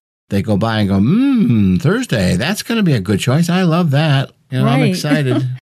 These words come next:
Speaker 2: Include things that everybody enjoys so that you can really keep everyone invested and excited about what's going to happen at mealtime. It's really important.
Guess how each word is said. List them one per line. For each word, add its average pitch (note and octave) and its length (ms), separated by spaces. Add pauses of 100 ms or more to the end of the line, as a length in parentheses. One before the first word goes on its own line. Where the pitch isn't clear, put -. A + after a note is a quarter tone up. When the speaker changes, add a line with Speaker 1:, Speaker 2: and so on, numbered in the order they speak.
(200)
Speaker 2:
Include C4 400
things A#3+ 260
that F#3+ 120
everybody F#3+ 480
enjoys E3+ 500
so D#3+ 220
that D3+ 220
you E3 160
can E3 180
really D#3+ 180
keep D#3+ 240
everyone D3+ 460
invested C#3+ 760
and D#3+ 140
excited E3+ 460
about D#3 320
what's F3 200
going F3+ 280
to E3 320
happen A3 480
at F3 180
mealtime. G#3 600 (280)
It's G#3+ 300
really B3+ 240
important. A#3+ 540